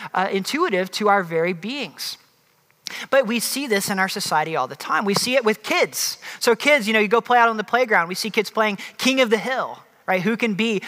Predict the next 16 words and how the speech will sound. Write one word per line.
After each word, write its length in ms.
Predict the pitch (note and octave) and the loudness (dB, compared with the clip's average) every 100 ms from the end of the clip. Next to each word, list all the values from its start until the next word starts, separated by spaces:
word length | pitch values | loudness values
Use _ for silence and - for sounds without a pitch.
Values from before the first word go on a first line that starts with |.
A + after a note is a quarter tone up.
| - | 0
on 140 | F3+ F#3 | 2 2
top 260 | - E3+ | 4 2
of 120 | F#3+ F3 | 2 -4
the 60 | |
hill 160 | F3+ F#3+ | 0 0
the 120 | F#3+ | 2
longest? 460 | F3 C3 F#2+ A#2+ - | 2 2 0 -8 -4
Who 100 | F#3+ | -2
can 160 | G#3 | 0
remain 340 | F#3+ F3+ F#3 F#3+ | 0 0 -2 -2
on 140 | G3+ | -2
top? 320 | - - - _ _ _ - - | 0 -2 -2 _ _ _ -14 -4
We 120 | A#3+ | 0
see 180 | - C4+ | 2 2
this 200 | B3 - | 0 0
with, 200 | B3+ - | 0 -2